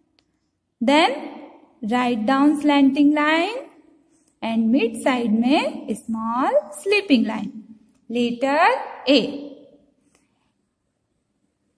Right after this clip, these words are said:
Sl-, स्लैंटिंग लाइन,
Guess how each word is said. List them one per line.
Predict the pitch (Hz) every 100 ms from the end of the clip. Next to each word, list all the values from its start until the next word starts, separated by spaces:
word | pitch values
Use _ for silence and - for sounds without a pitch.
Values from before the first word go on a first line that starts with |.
| _ _ _ _ _ _ -
Sl-, | - 262 262 - - _ _ _ -
स्लैंटिंग | - 247 220 208 247 247
लाइन, | 254 277 311 415